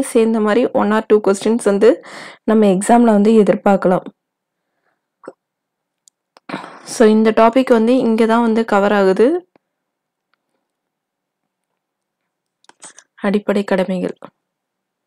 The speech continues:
ஓகே, இந்த டாபிக்ல நம்ம என்னென்ன தான் பார்க்க போறோம்னா, ஜெனரலா எல்லா டாபிக்லயும் வந்து பாத்தீங்கன்னா, நான் உங்களுக்கு basics வந்து சில விஷயம் சொல்லிடுவேன்.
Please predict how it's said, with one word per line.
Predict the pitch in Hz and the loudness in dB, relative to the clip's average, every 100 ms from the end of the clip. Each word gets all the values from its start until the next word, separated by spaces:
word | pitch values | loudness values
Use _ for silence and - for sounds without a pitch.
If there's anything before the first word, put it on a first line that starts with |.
| _ _ _ _ _ _ _ - | _ _ _ _ _ _ _ -2
ஓகே, | 233 233 214 - _ 220 | -2 0 -2 -2 _ -2
இந்த | 240 262 | 2 2
டாபிக்ல | 240 240 269 269 277 | 2 2 0 0 0
நம்ம | 269 233 208 | 0 0 -2
என்னென்ன | 214 240 240 | -2 -2 -2
தான் | 240 233 | -4 -2
பார்க்க | 214 214 214 | -2 -2 -4
போறோம்னா, | 196 196 226 339 - - - _ 254 | -4 -2 -2 -4 -8 -20 -20 _ 0
ஜெனரலா | 233 240 254 247 | 2 2 2 2
எல்லா | 226 220 220 214 | 2 0 0 -2
டாபிக்லயும் | 214 226 220 226 | -2 -2 0 0
வந்து | 226 226 | -2 -4
பாத்தீங்கன்னா, | 214 208 202 226 | -4 -4 -4 -2
நான் | 220 | -2
உங்களுக்கு | 196 202 202 190 | -2 -2 -2 0
basics | 214 233 247 - - | 0 -2 -6 -6 -4
வந்து | 202 233 | -2 -2
சில | - 208 | 0 0
விஷயம் | 202 - 202 - | 0 -2 -4 -2
சொல்லிடுவேன். | 180 185 110 123 | 0 0 0 -2